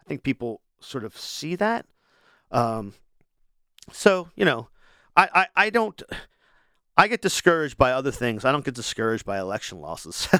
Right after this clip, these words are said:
<laughs> 'cause I just don't, you know, I, I just, I have a take, I def-, I take a different I take a different view of them, I guess. Like, I, I try not to get too bogged down with people's personalities and stuff,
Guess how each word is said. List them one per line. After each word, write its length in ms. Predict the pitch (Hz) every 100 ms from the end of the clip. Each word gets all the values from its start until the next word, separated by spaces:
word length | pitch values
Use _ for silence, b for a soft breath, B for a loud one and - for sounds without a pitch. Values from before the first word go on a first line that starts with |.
| - -
<laughs> 280 | - - -
'cause 100 | 131
I 120 | 135
just 180 | 120 -
don't, 160 | 135
you 100 | 139
know, 120 | 123 110
I, 320 | 123 123 127
I 40 |
just, 320 | 120 - 131
I 80 | 120
have 120 | 110
a 40 | 107
take, 180 | 135 104
I 60 | 117
def-, 200 | 120 -
I 80 | 135
take 180 | 160 123
a 40 |
different 360 | 104 135 113 - b b b b b b b b
I 40 |
take 160 | - 196
a 40 |
different 320 | 151 165 139
view 320 | 110 120 156 175
of 160 | 156
them, 160 | 175 170
I 100 | 160
guess. 420 | 156 160 - -
Like, 120 | 104 120
I, 140 | 117
I 40 | 113
try 200 | - 131
not 140 | 123
to 60 | 117
get 240 | 113 120
too 200 | - 120
bogged 380 | 110 113 113 113
down 180 | 117 113
with 100 | 107
people's 240 | 117 -
personalities 680 | - 110 - 95 98 110 104
and 100 | 107
stuff, 380 | - 110 107 -